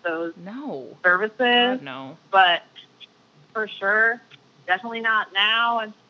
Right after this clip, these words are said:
Speaker 1: and also there are probably lots of other resources that if you research, you can probably find, you know, food
Speaker 2: Yeah.
Speaker 1: pantries that are
Speaker 2: I got overwhelmed by the amount of resources. I was like,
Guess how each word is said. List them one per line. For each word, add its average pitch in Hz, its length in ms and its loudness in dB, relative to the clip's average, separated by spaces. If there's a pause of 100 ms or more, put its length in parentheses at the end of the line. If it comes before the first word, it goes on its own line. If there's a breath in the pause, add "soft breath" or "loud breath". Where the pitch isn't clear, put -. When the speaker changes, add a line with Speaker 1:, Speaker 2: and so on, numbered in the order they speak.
(120)
Speaker 1:
and 220 120 2
also 277 240 2
there 277 100 2
are 269 60 -4
probably 233 340 -2
lots 202 240 -2
of 196 80 -10
other 202 200 -4
resources 214 760 -6
that 165 120 -6
if 165 160 -6
you 170 500 -4 (1500)
research, 190 640 -2
you 202 80 -6
can 185 160 -6
probably 165 320 0 (100)
find, 165 500 0 (180)
you 240 160 2
know, 170 380 2 (360 soft breath)
food 196 120 -4
Speaker 2:
Yeah. 214 180 2
Speaker 1:
pantries 175 360 0
that 165 80 -4
are 160 200 2 (460)
Speaker 2:
I 226 60 -6
got 381 240 -4
overwhelmed 185 720 -2
by 170 140 -2
the 160 160 -6
amount 151 260 -4
of 143 160 -12
resources. 143 640 -12
I 143 80 -6
was 151 120 -6
like, 160 100 -10